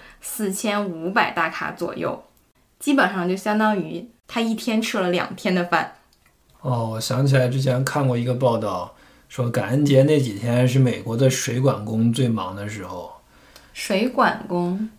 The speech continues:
Speaker 2: 就是通下水道的，主要是大家吃的东西比较多，往下水道里面倒，就把下水道都堵上了。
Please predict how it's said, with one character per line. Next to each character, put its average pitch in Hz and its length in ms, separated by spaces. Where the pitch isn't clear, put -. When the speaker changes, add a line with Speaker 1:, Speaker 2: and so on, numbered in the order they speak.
Speaker 2:
就 117 160
是 107 200
通 123 240
下 135 180
水 98 100
道 127 240
的， - 80
主 - 120
要 135 180
是 165 80
大 165 140
家 151 180
吃 151 260
的 147 60
东 139 180
西 143 120
比 127 120
较 104 160
多， 127 520
往 107 160
下 147 120
水 120 140
道 131 180
里 107 100
面 98 340
倒， 123 360
就 127 120
把 101 100
下 117 100
水 101 100
道 101 160
都 113 220
堵 98 220
上 - 140
了。 - 160